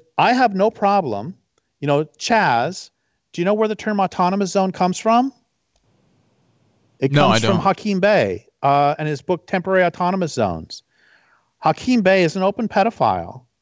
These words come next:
Speaker 1: and temporary autonomous zones has a bunch of pedophilia in there where he's arguing, like, he has fantasies about the parents of children dying and then them having to rely on him. And he has a poem called My Politics.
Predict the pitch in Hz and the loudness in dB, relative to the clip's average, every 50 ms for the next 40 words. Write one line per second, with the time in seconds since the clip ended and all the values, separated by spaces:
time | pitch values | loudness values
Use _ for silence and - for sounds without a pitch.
0 | - - 147 156 160 151 - 196 175 - 208 185 180 175 - - 160 165 196 202 | -4 -2 0 0 0 0 -2 -2 0 0 2 2 2 0 0 0 0 0 0 0
1 | 196 160 - 147 135 131 135 135 139 143 - - - _ _ _ _ _ _ _ | -2 -2 0 0 0 2 0 -2 -4 -6 -8 -12 -20 _ _ _ _ _ _ _
2 | _ _ _ _ _ _ _ _ _ _ _ _ - - - - 220 254 277 254 | _ _ _ _ _ _ _ _ _ _ _ _ -14 -10 -4 0 0 2 4 2
3 | 196 - 151 - 185 175 170 - 170 - - 190 180 - - 175 185 233 262 220 | 2 2 0 -2 -2 -2 -2 -4 -6 -4 -2 -2 -2 -2 -2 0 0 2 2 0
4 | 139 123 127 123 127 127 120 123 123 127 151 170 190 196 185 185 165 147 151 151 | -2 -4 -4 -4 -2 0 0 0 2 2 2 2 2 0 0 -2 -2 0 2 2
5 | 190 214 202 - 170 147 143 135 131 127 127 127 127 _ _ _ _ _ _ _ | 2 0 0 -2 -2 0 0 0 0 -2 -4 -6 -12 _ _ _ _ _ _ _
6 | _ _ _ _ - 143 147 139 135 - - _ _ _ _ - - 185 170 156 | _ _ _ _ -2 0 2 2 2 -2 -6 _ _ _ _ -2 0 2 2 0
7 | - - - 165 170 202 220 - - 131 123 117 135 135 143 147 - - 147 - | -2 -2 -2 -2 0 0 -2 -4 -6 -8 -6 -4 -2 0 0 0 0 -4 -10 -8
8 | - - 170 180 196 196 175 156 - 143 123 - - - 185 190 175 160 139 131 | -4 -4 -2 -2 -2 -2 -4 -6 -8 -8 -8 -6 -2 -2 0 0 0 -2 -2 0
9 | 135 131 143 180 202 190 147 127 123 135 135 147 160 165 170 170 175 170 - 165 | 2 2 2 4 2 2 0 0 0 0 0 0 0 0 0 0 0 0 -2 -2
10 | 151 143 147 160 156 160 160 165 160 160 151 143 165 202 220 151 95 87 - _ | -2 0 0 2 2 2 2 2 0 0 0 0 0 2 0 0 -2 -6 -10 _
11 | _ _ _ _ _ _ _ _ _ _ - - 151 170 180 185 190 170 180 - | _ _ _ _ _ _ _ _ _ _ -2 0 2 2 4 2 2 0 -2 -6
12 | - - 233 254 226 156 135 - - - 208 214 208 165 135 127 135 156 170 185 | -2 -2 -2 0 0 -4 -4 -6 -2 2 4 4 4 4 2 0 0 0 0 0
13 | 175 - - 185 185 185 185 180 180 - - 98 95 - _ - - - - - | -2 -2 0 2 4 4 4 2 0 -2 -6 -6 -6 -6 _ -20 -20 -20 -20 -20